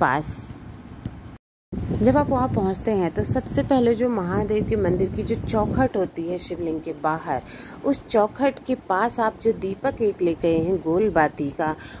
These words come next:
वो गोल बाती का दीपक अपनी समस्या, अपनी परेशानी, मन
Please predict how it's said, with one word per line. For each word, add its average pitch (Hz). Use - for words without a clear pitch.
वो 247
गोल 262
बाती 214
का 220
दीपक 185
अपनी 214
समस्या, 208
अपनी 220
परेशानी, 226
मन 185